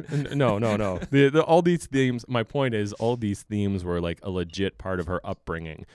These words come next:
Uh, she's not just putting it on. She's, it's, it's not a costume for her or, or something she's, like, romantically making up and singing about. Like, she, she's lived it. It's, it's legit. And that was one of my thoughts and questions in the last time we were talking about it when I didn't really know anything about her.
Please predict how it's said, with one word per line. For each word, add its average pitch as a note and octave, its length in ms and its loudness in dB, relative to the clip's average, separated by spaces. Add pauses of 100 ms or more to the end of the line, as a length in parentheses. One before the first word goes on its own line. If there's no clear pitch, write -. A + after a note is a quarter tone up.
(240)
Uh, D#2+ 260 -4
she's F2+ 260 -4
not F2+ 280 -2
just - 180 -10
putting E2 240 -8
it D#2 140 -8
on. D2+ 280 -10
She's, E2 460 -10
it's, G2 160 -12
it's F2 160 -10
not F2+ 220 -4
a F2 40 -4
costume E2 540 -6
for D#2 220 -6
her D#2 320 -2
or, D#2 480 -6
or D#2 160 -10
something E2 420 -8
she's, D#2 240 -10
like, D#2 160 -10
romantically D#2+ 720 -8
making D#2 360 -8
up D2+ 160 -10
and D#2 100 -8
singing G2 300 -2
about. D2+ 320 -8
Like, D2+ 160 -10
she, D#2+ 340 -10
she's E2 260 -10
lived E2 360 -6
it. C#2 200 -12
It's, - 280 -12
it's D#2+ 200 -14
legit. D2+ 440 -8
And E2+ 160 -8
that F2 120 -8
was D#2+ 140 -10
one D#2 160 -12
of D2+ 100 -12
my D2+ 180 -10
thoughts D2+ 360 -10
and D#2 80 -12
questions D#2 540 -10
in D2 240 -10 (400)
the - 60 -16
last E2 280 -8
time D#2 160 -12
we D2 60 -10
were D2 80 -10
talking D2 260 -12
about C#2 160 -10
it C#2+ 80 -12
when D2 100 -10
I D2 100 -10
didn't D2+ 180 -6
really D2+ 240 -8
know D2 160 -8
anything D2 260 -8
about D2 300 -8
her. C#2 120 -14